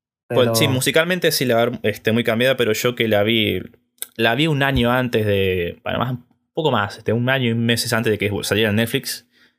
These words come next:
Speaker 1: no, no me hace tanto ruido el cambio. Hay otra gente que por ahí sí le, le, le jode un poco más.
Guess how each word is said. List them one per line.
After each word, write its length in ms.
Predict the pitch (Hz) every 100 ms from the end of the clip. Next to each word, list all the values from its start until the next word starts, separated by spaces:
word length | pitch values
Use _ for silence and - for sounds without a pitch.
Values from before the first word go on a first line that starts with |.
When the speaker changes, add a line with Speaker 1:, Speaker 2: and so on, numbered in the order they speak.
| -
Speaker 1:
no, 560 | 107 113 113 104 101 101
no 120 | 107
me 80 | 107
hace 160 | 107
tanto 240 | 107 107 104
ruido 160 | 107
el 80 | 101
cambio. 240 | 107 98 92
Hay 160 | 101 110
otra 180 | 113 107
gente 220 | 107 101
que 60 | 101
por 100 | 101
ahí 60 |
sí 120 | - 101
le, 160 | 95
le, 420 | 95 87 82 - -
le 80 | -
jode 160 | 101 98
un 60 |
poco 160 | 98 98
más. 380 | 92 - -